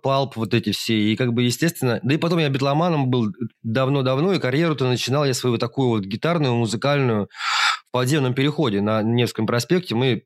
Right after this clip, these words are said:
песни Beatles там и-, играли, потом, а, Shocking Blue, э, там чуть-чуть Rolling Stones, как бы, ну вот, ну, грубо говоря, зарабатывали даже, можно сказать так. Но это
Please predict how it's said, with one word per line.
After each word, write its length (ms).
песни 300
Beatles 320
там 360
и-, 300
играли, 360
потом, 520
а, 280
Shocking 420
Blue, 360
э, 40
там 240
чуть-чуть 300
Rolling 220
Stones, 380
как 140
бы, 100
ну 80
вот, 220
ну, 180
грубо 260
говоря, 180
зарабатывали 640
даже, 200
можно 200
сказать 240
так. 160
Но 100
это 180